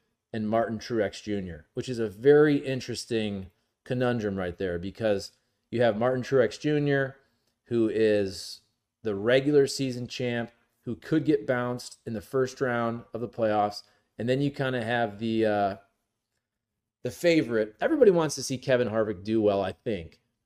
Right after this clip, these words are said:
in his final season and, and win a race, which he hasn't done yet. But I think a lot of people are rooting for Kevin Harvick. So, so either way, if that's the way it goes,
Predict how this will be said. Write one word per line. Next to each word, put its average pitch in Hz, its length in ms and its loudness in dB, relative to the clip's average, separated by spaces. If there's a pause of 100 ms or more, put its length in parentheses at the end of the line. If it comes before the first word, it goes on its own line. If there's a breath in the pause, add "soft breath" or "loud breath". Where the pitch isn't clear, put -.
in 123 120 -2
his 113 120 -4
final 117 360 -2
season 107 560 -2
and, 92 340 -6
and 95 260 -10
win 147 180 2
a 143 80 6
race, 120 380 4
which 120 120 -8
he 120 80 -6
hasn't 117 320 -2
done 110 220 0
yet. 95 340 -6 (180)
But 120 100 0
I 113 40 -4
think 139 140 0
a 135 40 6
lot 123 160 4
of 117 80 -2
people 113 220 0
are 101 100 4
rooting 104 340 0
for 98 160 -8
Kevin 101 280 -4
Harvick. 92 340 -4
So, 104 280 -2
so - 200 -6
either 208 260 8
way, 139 280 6
if 123 140 -4
that's 185 240 -2
the 185 80 2
way 151 160 6
it 117 80 -2
goes, 107 320 2